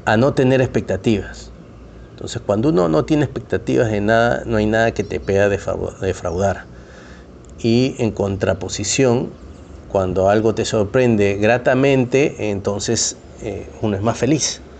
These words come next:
En ir en la vida de una forma fácil, ligera, sin, sin sin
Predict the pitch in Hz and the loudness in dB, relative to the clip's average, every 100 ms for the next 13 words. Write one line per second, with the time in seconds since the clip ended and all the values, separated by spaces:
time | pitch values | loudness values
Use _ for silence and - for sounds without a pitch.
0 | - - - - - - 113 104 98 98 | -20 -20 -18 -20 -16 -4 0 2 2 -2
1 | 95 95 - 139 147 190 196 208 143 143 | -4 -8 -14 -14 -6 -4 0 2 2 4
2 | 156 151 139 120 101 95 107 107 - 110 | 4 4 4 4 2 0 0 0 0 -2
3 | 110 - 113 107 104 90 92 123 - 117 | -2 0 0 2 -2 -6 -8 -8 -2 2
4 | 117 110 90 92 - 107 101 98 - 98 | 4 4 2 -2 -6 -6 -6 -8 -8 -6
5 | 92 92 90 - - - 135 - - - | -6 -6 -8 -12 -14 -16 -18 -16 -16 -14
6 | - 110 104 101 101 101 101 98 | -8 -4 -4 -4 -6 -8 -8 -10